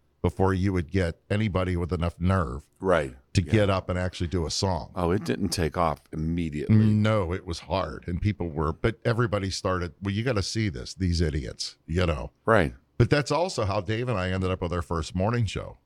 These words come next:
Speaker 1: Uh, radio people came out, saw us, and then we ended up at ninety-five K-Rock.
Speaker 2: Yep.
Speaker 1: But, uh, in the meantime, you were number two.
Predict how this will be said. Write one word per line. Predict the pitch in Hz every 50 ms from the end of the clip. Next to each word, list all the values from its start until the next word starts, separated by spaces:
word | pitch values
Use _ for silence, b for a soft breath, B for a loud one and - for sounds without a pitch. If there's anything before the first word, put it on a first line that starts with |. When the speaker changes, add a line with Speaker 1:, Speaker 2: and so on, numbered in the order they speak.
| _ -
Speaker 1:
Uh, | 80 78 76 73
radio | 69 90 98 101 107 110 98 87 80
people | - _ 104 92 - - 85
came | - 92 87 85
out, | 85 85 78 -
saw | - 90 80 78
us, | 80 78 - -
and | 64 62
then | 67 67 64 64 - - _ _ _ _
we | 71 80
ended | 85 80 82 78
up | 78 - -
at | -
ninety-five | 76 82 82 80 76 76 - 69 67 - -
K-Rock. | - - 95 90 67 60 50 50 - - _ _ -
Speaker 2:
Yep. | 92 85 90 - - _ _ _ _ _
Speaker 1:
But, | - 78 87 85 85 - _ -
uh, | 80 80 82 -
in | 107 104
the | 101 101
meantime, | 117 123 131 139 110 101 85 87 90 95
you | 95 98
were | 98 95 90
number | 78 92 98 87 - - - _
two. | - - 135 127 110 80 - -